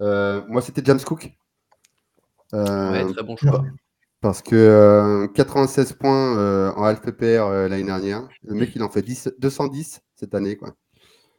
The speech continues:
Speaker 1: Euh, pris, alors, c'était le second dans le cadre de la stratégie zéro R B.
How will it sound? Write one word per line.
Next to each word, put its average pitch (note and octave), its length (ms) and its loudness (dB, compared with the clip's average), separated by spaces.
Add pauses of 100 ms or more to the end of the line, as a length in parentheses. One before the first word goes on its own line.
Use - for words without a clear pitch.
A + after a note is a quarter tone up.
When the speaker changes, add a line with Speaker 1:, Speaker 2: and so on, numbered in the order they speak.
(300)
Speaker 1:
Euh, G2 920 -2 (180)
pris, B2+ 260 -6
alors, G#2+ 180 2
c'était B2 300 -6
le G#2+ 120 -6
second A#2+ 380 -8 (100)
dans G#2+ 100 -6
le G#2 60 -10
cadre A2 220 -6
de G2 40 -10
la G2 100 -2
stratégie A2 460 -6
zéro G#2 220 0
R G#2 160 0
B. A#2 80 -4